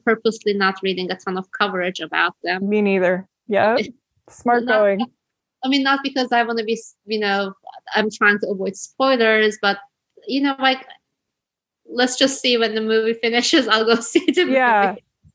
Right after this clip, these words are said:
Speaker 2: Don't pay attention to the marketing campaign. Watch the movie. That's
Speaker 1: Yeah.
Speaker 2: basically it. Yes. <laughs> Or the media. Well, Thomas, this has been just such a pleasure. I had so much fun chatting with you.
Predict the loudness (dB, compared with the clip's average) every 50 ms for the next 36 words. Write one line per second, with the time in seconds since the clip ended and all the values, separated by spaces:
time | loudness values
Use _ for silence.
0 | _ -2 0 2 2 0 0 0 0 0 2 0 0 -2 -2 -2 0 2 2 2
1 | 4 2 2 2 2 2 0 0 0 0 0 0 0 0 0 0 2 2 4 2
2 | 2 2 2 0 0 -2 -4 -2 0 2 2 2 0 -2 -4 -6 -8 _ _ -2
3 | -2 -2 0 0 0 0 0 0 -2 0 2 2 2 2 0 -2 _ _ _ -6
4 | 0 2 2 2 2 2 0 -4 -8 -20 -20 -20 _ _ _ -2 0 2 2 4
5 | 2 2 2 2 0 0 -2 -4 _ -20 -20 -16 -6 -2 0 2 2 2 2 2
6 | 2 2 2 2 2 4 4 4 2 2 -2 -4 _ _ -20 -20 -20 -20 -12 -4
7 | -2 -2 -2 0 2 2 4 4 2 2 2 0 -2 0 0 -4 -2 0 2 4
8 | 4 6 4 4 2 2 2 2 2 2 0 -4 -4 -2 0 0 0 -2 -6 -2
9 | 2 2 2 4 2 2 2 2 4 4 4 4 4 2 2 2 2 2 2 0
10 | 0 -2 0 2 2 2 0 0 0 0 2 2 4 2 0 0 2 2 2 4
11 | 2 2 2 2 0 0 0 0 2 2 4 4 4 4 4 2 2